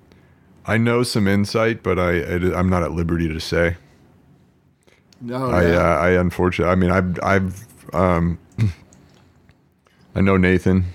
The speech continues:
Speaker 1: pretty well, so I know some insight, and, but I, I, you know, it's just not my place to say.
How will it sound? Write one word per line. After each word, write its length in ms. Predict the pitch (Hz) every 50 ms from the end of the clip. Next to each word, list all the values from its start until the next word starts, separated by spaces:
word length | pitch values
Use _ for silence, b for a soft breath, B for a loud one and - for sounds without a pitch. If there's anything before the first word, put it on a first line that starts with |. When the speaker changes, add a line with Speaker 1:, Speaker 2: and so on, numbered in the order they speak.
| - - -
Speaker 1:
pretty 160 | - 87 87 87
well, 260 | 82 85 80 82 85 - - B B B B B B
so 320 | B - 107 104 101 98 90
I 120 | 92 95
know 160 | 95 98 98
some 220 | 92 - - 92 95
insight, 500 | 95 95 95 - 90 90 90 90 87 -
and, 260 | 69 92 90 90 85
but 220 | 82 87 82 76 80
I, 180 | 76 80 82 80
I, 180 | 73 76 85 82
you 160 | 76 69 73
know, 180 | 80 80 78 - - - _ -
it's 140 | - 82 -
just 240 | - 78 - - -
not 200 | 82 80 76 60
my 100 | 78 76
place 300 | - - 80 80 80 -
to 80 | - -
say. 280 | - - 76 78 78